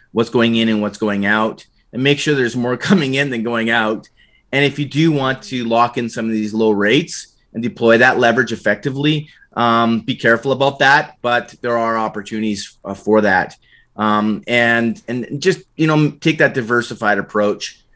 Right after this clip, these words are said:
uh, to everything and, and try not to swing for the fence. When you try and, and make a, a quick buck, uh, it tends to be a quick loss.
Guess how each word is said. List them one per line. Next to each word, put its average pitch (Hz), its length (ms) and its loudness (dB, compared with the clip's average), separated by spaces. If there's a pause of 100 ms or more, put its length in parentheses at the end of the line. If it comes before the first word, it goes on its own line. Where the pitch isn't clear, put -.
(160)
uh, 107 180 0
to 107 220 0
everything 107 480 2
and, 98 180 -8
and 101 460 -4
try 117 160 0
not 113 200 2
to 104 60 -12
swing 110 260 -4
for 101 120 -10
the 98 60 -4
fence. 104 500 -2 (260)
When 117 140 0
you 110 80 2
try 117 340 4
and, 113 280 2
and 110 120 0
make 113 300 -2
a, 107 240 -2
a 110 40 -8
quick - 340 -4
buck, 120 400 2 (340)
uh, 107 460 4
it 101 180 -4
tends 110 220 -4
to 107 60 -8
be 107 120 2
a 95 60 0
quick 107 240 -4
loss. 113 580 0